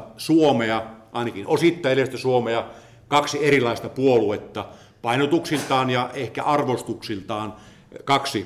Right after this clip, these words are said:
erilaista Suomea. Siis Oulusta Viipuriin, voi sanoa, että läntinen puoli ja sieltä tulevat edustajat olivat varovaisia, ja heitä saattaisi kutsua tämän päivän, ö, arvostusasteikolla,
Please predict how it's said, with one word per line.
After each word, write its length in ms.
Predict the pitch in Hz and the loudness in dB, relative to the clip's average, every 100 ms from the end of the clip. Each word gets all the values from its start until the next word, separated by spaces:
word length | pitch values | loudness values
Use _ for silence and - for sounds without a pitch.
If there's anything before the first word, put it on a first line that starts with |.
| - | -4
erilaista 520 | 131 120 95 85 98 | 0 0 -2 -8 -10
Suomea. 420 | 113 98 - 85 | -6 -6 -8 -16
Siis 120 | - - | -14 4
Oulusta 500 | 160 147 120 - 98 | 6 6 4 -4 0
Viipuriin, 840 | 151 180 175 139 127 123 113 - - - - _ _ _ _ - | 4 6 6 4 4 2 0 -10 -20 -20 -20 _ _ _ _ 0
voi 140 | 135 | 0
sanoa, 120 | 135 135 | 2 -2
että 200 | 131 127 | 0 2
läntinen 540 | 190 208 151 123 110 | 4 4 0 0 -2
puoli 300 | 131 135 117 | 2 2 2
ja 80 | 107 | 0
sieltä 220 | 165 151 | -2 0
tulevat 300 | 120 117 117 | -2 -2 0
edustajat 840 | 151 147 127 - 101 101 - - - _ _ | 2 2 0 -2 -4 -4 -8 -20 -20 _ _
olivat 420 | 131 127 113 - 104 | 0 2 2 -2 2
varovaisia, 840 | 156 175 151 139 127 113 120 117 120 - | 6 6 6 4 2 0 0 0 -4 -6
ja 80 | 120 | -4
heitä 180 | 117 | -2
saattaisi 500 | 151 170 151 - 123 | 0 0 0 -2 -6
kutsua 380 | 123 135 170 127 | -4 -4 -4 -6
tämän 400 | - 156 156 139 | -2 0 0 0
päivän, 400 | 113 107 104 92 - - - - - - | -2 -4 -4 -8 -14 -20 -20 -20 -18 -8
ö, 300 | 101 98 104 | -6 -6 -6
arvostusasteikolla, 1500 | 131 127 120 113 101 - - - 127 - 117 101 104 104 - | -4 -2 -2 -4 -12 -16 -12 -6 -6 -4 -4 -2 -4 -4 -8